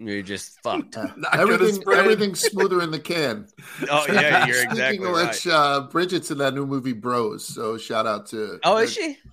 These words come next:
Speaker 2: yeah, Billy, the Billy Eichner movie no
Speaker 1: Oh,
Speaker 2: one's seen.
Speaker 1: wow.
Speaker 2: Yeah, yeah. So there's a, there's a parade,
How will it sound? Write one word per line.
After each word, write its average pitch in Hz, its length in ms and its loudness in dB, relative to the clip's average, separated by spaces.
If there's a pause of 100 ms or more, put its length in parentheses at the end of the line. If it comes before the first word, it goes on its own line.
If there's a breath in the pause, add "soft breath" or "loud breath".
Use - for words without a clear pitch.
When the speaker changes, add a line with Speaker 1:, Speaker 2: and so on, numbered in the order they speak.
(100)
Speaker 2:
yeah, 120 220 -2
Billy, 131 340 0
the 113 240 -6
Billy 131 180 -2
Eichner 131 320 -4
movie 139 320 -4
no 131 200 -6
Speaker 1:
Oh, - 120 -2
Speaker 2:
one's 359 140 -2
seen. 453 120 0
Speaker 1:
wow. 78 260 -4 (200 soft breath)
Speaker 2:
Yeah, 117 220 -2
yeah. 101 80 -6
So 123 220 -6
there's 123 220 -4
a, 110 340 0
there's 120 220 -8
a 110 40 -10
parade, 123 500 -6